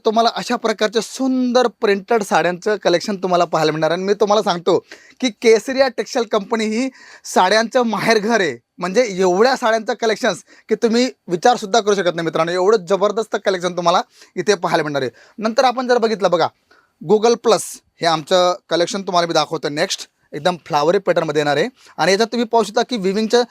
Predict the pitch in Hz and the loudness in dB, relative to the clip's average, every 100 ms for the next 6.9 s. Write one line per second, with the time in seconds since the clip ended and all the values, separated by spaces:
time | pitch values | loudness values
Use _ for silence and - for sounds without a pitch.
0 | _ _ - 262 254 247 240 226 220 202 | _ _ -6 0 2 2 0 0 -2 -2
1 | 190 180 202 196 190 185 170 156 147 143 | 0 0 2 2 0 0 0 0 0 0
2 | 160 151 147 143 185 - - - - - | 0 -2 -2 -2 -2 -8 -10 -16 -4 2
3 | 262 240 165 - 147 196 - 226 240 214 | 4 4 2 0 -4 -2 0 0 0 0
4 | 180 185 180 160 156 123 - _ _ - | 2 2 0 -2 -4 -6 -14 _ _ -4
5 | 160 180 - 165 - 214 214 139 - _ | 0 0 2 -2 0 0 0 -2 -8 _
6 | - 156 214 190 190 196 214 202 156 | -10 -4 -4 -4 -4 -4 -4 -6 -6